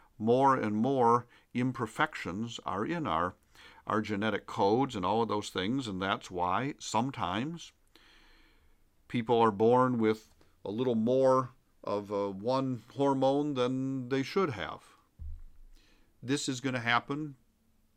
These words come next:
just like there are other things that we are born with. And you say, "Oh, Jim, you're telling me they were born gay." <laughs> What I am saying is that they were born the way that they were born,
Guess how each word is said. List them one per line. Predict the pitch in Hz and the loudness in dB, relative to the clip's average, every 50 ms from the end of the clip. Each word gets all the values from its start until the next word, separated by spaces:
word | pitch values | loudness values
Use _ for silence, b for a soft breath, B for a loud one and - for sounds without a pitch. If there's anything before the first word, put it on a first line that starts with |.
| _ _ _ _ | _ _ _ _
just | - 131 135 131 - - | -2 -2 -2 -2 -2 -2
like | 127 123 123 - | -2 -2 -2 -2
there | - 131 131 131 | -2 -2 0 0
are | - - | 0 -2
other | 151 143 131 113 | -2 -4 -4 -4
things | - - 92 82 78 80 82 | -4 -6 -6 -6 -8 -10 -10
that | - - | -10 -8
we | 92 87 | -8 -8
are | 82 80 | -8 -8
born | 80 80 87 87 82 80 76 | -8 -8 -8 -8 -8 -8 -10
with. | 73 71 80 - _ _ _ _ _ | -12 -14 -16 -18 _ _ _ _ _
And | - 92 | -12 -10
you | 87 85 | -10 -10
say, | - - 87 82 85 B B B B | -8 -8 -8 -8 -8 B B B B
"Oh, | 147 165 170 | 4 6 6
Jim, | 139 160 190 196 185 | 6 4 2 2 2
you're | 180 180 170 | 2 0 0
telling | - 175 175 170 175 175 | 0 0 0 2 2 2
me | 170 170 | 0 0
they | 160 165 165 | 2 4 4
were | 165 165 | 4 4
born | 151 151 160 165 160 160 160 | 4 4 4 4 4 4 2
gay." | 151 170 185 170 131 95 80 - - _ b b b b b b b b b b b b b _ _ _ - - - - | 2 2 2 2 2 0 -2 -6 -12 _ b b b b b b b b b b b b b _ _ _ -16 -6 0 4
<laughs> | 202 151 117 - B B B B B B B B B | 4 4 4 2 B B B B B B B B B
What | 123 127 123 | 4 4 6
I | 123 127 | 6 4
am | 127 113 110 | 4 2 0
saying | 110 - 160 180 185 156 - 92 95 113 113 - _ B B B B B B | 0 0 2 2 4 4 4 2 2 -2 -4 -6 _ B B B B B B
is | B 120 120 120 113 110 | B -4 -4 -4 -4 -2
that | - 120 110 110 107 - - _ _ b b b b b | 2 2 2 2 0 -4 -10 _ _ b b b b b
they | 131 120 123 131 | -4 -2 -2 0
were | 123 120 110 | 0 -2 -2
born | 104 113 127 143 143 139 131 117 | -2 0 2 2 2 2 2 0
the | 107 | 0
way | 98 110 117 131 | 0 2 0 0
that | 131 113 113 - | 0 -2 -4 -4
they | 113 113 | -2 -2
were | 117 110 104 95 | -2 -2 -4 -4
born, | 90 113 139 147 123 95 85 82 85 90 95 | -2 -2 0 0 0 0 -2 -2 -4 -8 -10